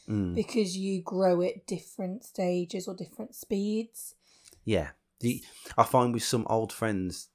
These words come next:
Speaker 1: um, they're kind of still stuck in as their old self,
Speaker 2: Yeah.
Speaker 1: and you be, you change and become a new person because you, you reach a new chapter in your life, and, and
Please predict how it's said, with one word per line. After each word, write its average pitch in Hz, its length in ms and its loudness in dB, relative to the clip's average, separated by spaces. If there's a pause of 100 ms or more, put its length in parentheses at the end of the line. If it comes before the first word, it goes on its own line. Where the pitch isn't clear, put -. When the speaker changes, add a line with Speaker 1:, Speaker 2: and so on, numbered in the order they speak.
Speaker 1:
um, 92 480 0 (400)
they're 95 80 -4
kind 104 260 0
of 98 60 -4
still 104 200 0
stuck - 560 -2 (960)
in 98 240 -2
as 95 180 2
their 101 220 6
old 101 220 4
self, 110 340 4
Speaker 2:
Yeah. 220 240 8
Speaker 1:
and 101 140 4
you 107 160 4
be, 104 240 0
you 107 420 0
change 95 520 -2
and 98 120 0
become 95 520 -2 (400)
a 95 100 -4
new 95 240 0
person 98 560 -2
because 92 420 -2
you, 92 280 -2
you 95 180 -4
reach 98 280 0
a 92 40 0
new 90 140 -2
chapter - 400 -6
in 92 80 -2
your 90 120 -2
life, 85 380 -4 (460)
and, 92 300 0 (280)
and 92 340 0